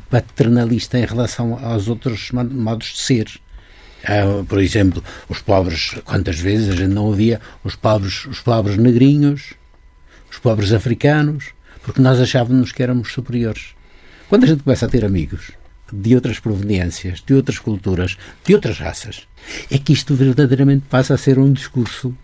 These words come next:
ridículo, porque a gente começa a conhecer pessoas como pessoas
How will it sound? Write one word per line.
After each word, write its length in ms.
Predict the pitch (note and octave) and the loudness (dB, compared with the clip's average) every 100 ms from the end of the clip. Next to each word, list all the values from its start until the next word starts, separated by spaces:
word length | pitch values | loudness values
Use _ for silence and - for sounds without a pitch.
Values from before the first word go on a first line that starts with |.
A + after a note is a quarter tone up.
| _ - - | _ -16 0
ridículo, 640 | B2 B2 B2 - G#2+ G2 - - - | 4 4 2 -2 -2 -2 -10 -20 -18
porque 180 | - A2 | -4 0
a 40 | |
gente 100 | G#2 | 2
começa 260 | A#2 A#2 A2 | 2 2 0
a 60 | |
conhecer 360 | - A#2 C3 A#2+ | 0 0 0 -2
pessoas 440 | - - C#3 C#3+ | -4 -2 2 2
como 160 | - C3 | 2 0
pessoas 540 | B2+ - D3+ B2 G2 | 0 -6 -4 -2 -4